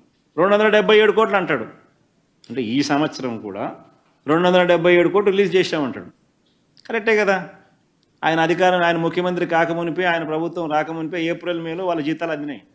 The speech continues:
అంటే అది ఈ సంవత్సరమే ఇచ్చినట్టే కదా, ఈ సంవత్సరం ఇచ్చినట్టే కదా. ఏప్రిల్, మే జీతాలు ఇచ్చినారంటే ఈ సంవత్సరమే ఇచ్చినట్టే కదా. ఈయన ముఖ్యమంత్రి కాల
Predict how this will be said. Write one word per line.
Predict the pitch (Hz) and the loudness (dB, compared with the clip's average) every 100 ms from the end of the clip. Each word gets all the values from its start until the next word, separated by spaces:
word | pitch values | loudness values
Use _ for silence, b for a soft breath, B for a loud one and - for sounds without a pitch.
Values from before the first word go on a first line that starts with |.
| _ _ - | _ _ -6
అంటే | 123 | -2
అది | 127 101 107 | -2 -4 -8
ఈ | 117 | -6
సంవత్సరమే | 139 156 156 160 170 | -2 -2 0 -2 0
ఇచ్చినట్టే | 160 170 170 180 | -2 -4 0 2
కదా, | 160 135 175 104 - _ _ _ _ _ _ - | 2 0 -2 -4 -14 _ _ _ _ _ _ -20
ఈ | |
సంవత్సరం | 104 147 165 185 185 | -4 0 0 0 -2
ఇచ్చినట్టే | - 185 180 185 | -2 -2 0 2
కదా. | 160 165 175 101 - _ _ _ _ _ _ _ _ _ 131 | 2 2 0 -4 -14 _ _ _ _ _ _ _ _ _ 0
ఏప్రిల్, | 156 170 190 | 2 2 0
మే | 190 | 0
జీతాలు | 170 196 196 | 0 0 -2
ఇచ్చినారంటే | 196 202 214 208 208 | -2 -2 -2 -2 -4
ఈ | |
సంవత్సరమే | 202 214 214 220 220 | -2 -2 -2 -4 -4
ఇచ్చినట్టే | - 220 220 202 | -4 -4 0 2
కదా. | 165 | 2
ఈయన | 180 175 | 0 -2
ముఖ్యమంత్రి | 170 180 196 190 | -4 -4 -2 0
కాల | 170 175 143 | 2 2 0